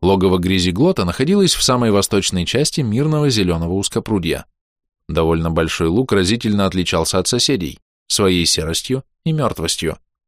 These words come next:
Под землей находилось много грязной соли, что убило всю растительность и превратило воду в соляной коктейль. Из монстров — грязеглоты и странные серые раки в соляных панцирях.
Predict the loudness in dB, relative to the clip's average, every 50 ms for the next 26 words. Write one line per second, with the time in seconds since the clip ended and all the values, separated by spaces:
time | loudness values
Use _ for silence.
0 | _ _ _ _ _ _ _ -2 0 2 2 4 4 4 4 4 2 2 2 2
1 | 2 2 4 4 4 4 4 2 0 0 0 0 0 0 2 2 4 4 4 4
2 | 2 0 0 0 0 0 0 0 0 -2 -4 _ _ _ -6 0 2 2 4 4
3 | 4 4 4 2 2 2 2 2 2 2 0 -2 -4 -2 -2 -2 0 -2 -2 -4
4 | -8 _ _ _ -2 -2 2 2 2 4 4 4 4 4 4 4 4 4 4 4
5 | 2 2 2 0 0 2 2 2 2 2 0 0 -2 -4 -8 -4 -2 -2 -2 -2
6 | -2 -6 -12 _ _ _ _ _ _ _ _ _ _ -2 -2 0 0 0 -2 -2
7 | -2 0 0 -2 -2 -4 -8 -20 _ _ _ _ _ -4 -2 0 2 2 2 2
8 | 2 2 4 4 4 4 4 2 2 4 4 2 2 2 2 0 0 0 2 0
9 | 0 2 2 2 2 2 4 4 2 2 0 0 -2 -4 -4 -2 -2 0 0 0
10 | -2 -2 -4 -4 -4 -4 -4 -4 -4 -6 -6 -8 -10 -12 -18